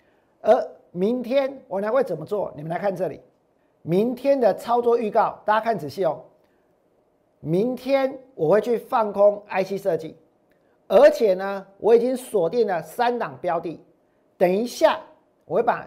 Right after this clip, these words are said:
其中一档我已经锁定了标的的 K 线放在大家的面前，你们再去看一看，跌界收窄，半行情股票后面能不能够赚钱？理由呢，我先不多说。然后呢，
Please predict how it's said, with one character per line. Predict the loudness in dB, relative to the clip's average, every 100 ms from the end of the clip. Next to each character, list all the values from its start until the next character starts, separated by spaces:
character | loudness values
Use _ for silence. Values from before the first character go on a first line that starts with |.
| -18
其 | -18 -8 -6 -2
中 | -2 -2 -8
一 | -10 -8
档 | -4 -6 -6 -16 _ _
我 | -2 0
已 |
经 | 0 -6
锁 | -6 -6 -4
定 | -4
了 | -4
标 | -2 0 2
的 | 2 -2
的 | -4
K | -4 -4 -2
线 | -2 -4 -6 _ _ _ -2
放 | 0
在 | 2 0
大 | 0 0
家 | 0
的 | -2
面 | -2 -4 -6
前， | -8 -14 -14
你 | -12
们 | -8
再 | -6
去 | -6
看 | -6 -6
一 |
看， | -6 -10 -12 _ _ _
跌 | -4 -2 0
界 | 2 0
收 | 0 -4
窄， | -2 -4 -6 -10 -2
半 | -2 -2
行 | -10
情 | -10 -8
股 | -2 -2
票 | -2 -8 -10 _
后 | _ 0 2
面 | 0
能 | -4 -8
不 |
能 | -6
够 | -6
赚 | -2 -2
钱？ | -4 -10 -18 _ _ _ -6
理 | -2 2
由 | 4 4
呢， | 2 -4 -6
我 | -12 -8
先 | -6 -4
不 | -4
多 | -2 -2
说。 | -4 -6 -10 _ _ _ _ _ -6
然 | 2 2
后 | 4 2
呢， | 2 -4